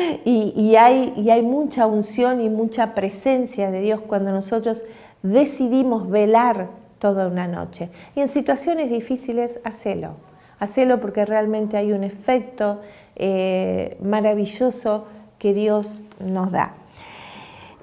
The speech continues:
Eh, seguimos con la historia. Dice que, eh, la palabra, que los consejeros de Holofernes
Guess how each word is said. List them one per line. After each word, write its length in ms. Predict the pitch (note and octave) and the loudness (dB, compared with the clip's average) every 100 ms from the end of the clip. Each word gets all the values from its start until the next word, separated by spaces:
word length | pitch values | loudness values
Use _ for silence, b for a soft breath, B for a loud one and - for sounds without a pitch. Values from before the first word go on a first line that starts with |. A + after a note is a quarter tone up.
| - | 6
Eh, 640 | B3+ B3 A#3 A#3 - - - - _ _ _ - | 10 12 10 8 0 -8 -20 -20 _ _ _ 2
seguimos 440 | D#4 E4+ G#4 G#4 | 8 10 10 8
con 160 | F#4 D4+ | 8 8
la 80 | |
historia. 720 | A#3 - C#4+ B3 F#3+ F3+ F3+ F3 - - - _ _ - | 6 4 6 6 6 2 0 -4 -16 -20 -20 _ _ 0
Dice 460 | G#3 C#4 - D#4+ | 4 6 4 4
que, 420 | B3+ A3+ G#3+ G#3 - | 6 8 8 4 2
eh, 560 | G3+ G3 F#3+ F#3 F#3 | 4 6 6 6 6
la 220 | F#3 F#3+ F#3+ | 6 6 6
palabra, 720 | G#3 G#3+ A#3 G3+ F#3 F#3 - - - _ _ _ _ _ _ - _ _ - _ | 8 10 8 8 4 2 -12 -20 -20 _ _ _ _ _ _ -20 _ _ -20 _
que 500 | - A#3+ A3+ G#3+ B B B | 6 8 8 4 B B B
los 560 | A3 A3+ A3+ A3+ A3 - | 2 6 6 6 2 -2
consejeros 720 | - B3+ A#3 C4+ F#4+ F#4+ E4+ | 4 4 4 0 2 4 4
de 80 | C#4 | 4
Holofernes 840 | A#3 A3+ C4+ G#3+ F#3+ F#3 F#3+ - | 4 2 4 4 4 -2 -4 -8